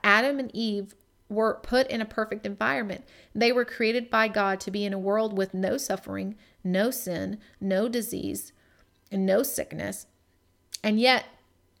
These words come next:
they were given a test of obedience. They were told not to eat the fruit of one particular tree in the Garden of Eden, and they ate it anyway.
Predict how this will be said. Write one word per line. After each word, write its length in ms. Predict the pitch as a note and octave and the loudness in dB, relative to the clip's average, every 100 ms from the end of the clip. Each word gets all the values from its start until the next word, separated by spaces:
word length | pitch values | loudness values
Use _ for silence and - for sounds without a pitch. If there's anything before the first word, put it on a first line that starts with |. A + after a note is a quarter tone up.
| _ _ | _ _
they 180 | G#3 A3 | 0 2
were 140 | G#3 G3+ | 4 2
given 280 | G#3+ G#3+ | 2 4
a 60 | G#3 | 2
test 320 | G3+ G3+ G3 | 2 -2 0
of 100 | F#3+ | 0
obedience. 520 | F#3 F#3+ A3 G3+ - | 0 0 0 -2 -2
They 100 | - | 0
were 100 | G3 | 0
told 320 | G3+ A3 A3+ A3+ | 0 2 2 2
not 200 | G3+ F#3+ | -2 -4
to 80 | |
eat 320 | - A3+ - - | -8 -8 -8 -10
the 60 | |
fruit 360 | F#3+ G3 A#3 A#3 | -6 -2 -2 -2
of 160 | F#3+ | -8
one 180 | F#3+ F#3 | -6 -6
particular 440 | G#3 - A3 A#3 A#3+ | -6 -10 -6 -6 -6
tree 280 | - A3 | -6 -4
in 80 | A3 | -4
the 80 | G#3 | -4
Garden 320 | G3 F#3 A3 | -4 -4 -6
of 60 | A3+ | -6
Eden, 400 | F#3 F#3+ G#3 G#3 - _ _ _ _ _ | -4 -4 -4 -6 -10 _ _ _ _ _
and 180 | - F3+ | -6 0
they 180 | F#3 F#3 | 0 0
ate 220 | F#3 F#3 | 0 2
it 100 | B3 | 2
anyway. 540 | A#3+ G#3 G3+ G3+ C3+ | 2 0 0 0 0